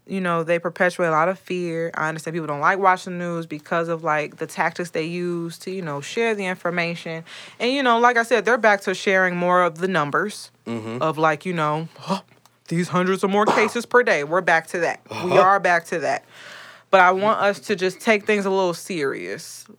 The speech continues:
Speaker 1: To, to my vaccinated people, I understand you're vaccinated, but that doesn't mean that you are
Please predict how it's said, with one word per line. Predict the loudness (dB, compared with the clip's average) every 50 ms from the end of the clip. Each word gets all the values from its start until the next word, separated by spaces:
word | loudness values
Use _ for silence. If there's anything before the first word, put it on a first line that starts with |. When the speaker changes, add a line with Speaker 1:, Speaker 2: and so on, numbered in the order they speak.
| _ _ _ _ _
Speaker 1:
To, | -4 -2 -2 -2
to | -2 -4 -2 2
my | 4 4 4 4
vaccinated | 4 2 2 2 -2 -4 -4 -2 -2 -2 -4 -6
people, | -6 -10 -10 -6 -4 -4 -4 -4 -6 -10 _ _ _ _ _ _ _ _ 2
I | 4 4 4
understand | 0 -2 -4 -6 -4 -6 -4 -2 -2
you're | -2 0
vaccinated, | 0 2 0 0 -2 -4 -12 -12 -10 -10 -10 -10 -10 -10 -10 -10 -12 _ _ _ _ _ _ _ _ _ _ _ -8
but | 2 2 4 4 4 0 -4 -6 -2
that | -2 0 0 2
doesn't | 2 2 2 2 -2 -6 -6 -6
mean | -6 -6 -6 -6 -6 -6 -6 -6 -8 -8
that | -6 -6 -6 -6
you | -6 -8 -8 -6 -6 -4
are | -4 -2 -2 0 0 -2 -2 -2 -2 -4 -4 -6 -8